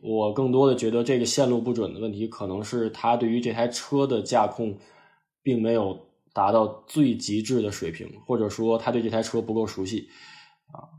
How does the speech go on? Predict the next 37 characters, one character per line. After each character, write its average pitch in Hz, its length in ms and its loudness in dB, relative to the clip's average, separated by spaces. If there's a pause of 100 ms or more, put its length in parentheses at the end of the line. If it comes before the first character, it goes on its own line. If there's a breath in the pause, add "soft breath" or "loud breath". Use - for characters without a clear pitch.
(180)
比 110 80 -6
如 110 140 -2
说 135 220 4
我 110 240 4
之 135 120 -2
前 120 260 -2
谈 101 280 -4
到 123 200 8
的 107 100 2
这 110 200 0
个 95 600 -4
S 117 180 -4
V 123 120 4
J 123 160 4
的 110 80 2
圈 123 200 -2
速 120 180 -2
这 107 120 0
个 101 60 0
问 98 160 -2
题， 98 140 -4
可 101 120 -8
能 101 160 -4
他 117 200 0
就 113 100 0
面 107 260 0
临 98 160 -2
着 104 80 -2
这 104 140 0
个 98 80 -2
问 98 180 -4
题。 - 280 -10
那 113 120 -2
或 131 180 0
许 107 140 -2
对 117 140 0
于 123 340 2